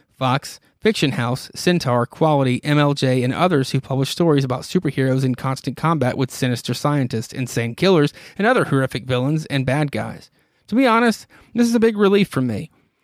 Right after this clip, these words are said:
As a collector of horror comics, I feel obligated to buy every example of the genre, and I can live without having to search for hundreds of very expensive comics from the Golden Age.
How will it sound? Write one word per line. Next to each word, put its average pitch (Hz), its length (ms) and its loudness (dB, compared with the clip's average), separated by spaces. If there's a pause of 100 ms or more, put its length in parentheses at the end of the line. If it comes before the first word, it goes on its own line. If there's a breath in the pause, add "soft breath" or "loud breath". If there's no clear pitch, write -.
As 143 140 0
a 160 60 2
collector 202 500 2
of 147 240 0
horror 170 260 4
comics, 131 400 -4
I 151 100 0
feel 180 180 2
obligated 156 520 0
to 139 60 -2
buy 131 260 0
every 151 540 0 (420)
example 139 600 0
of 123 80 -4
the 131 100 -2
genre, 127 340 0
and 135 180 0
I 151 100 0
can 160 180 -6
live 170 340 0
without 165 340 0
having 175 420 0
to 160 100 0
search 175 340 -2
for 175 160 0
hundreds 165 380 2
of 143 160 -2
very 147 320 0
expensive - 460 -6
comics 180 320 0
from - 100 -10
the 127 80 -4
Golden 156 260 0
Age. 110 280 -10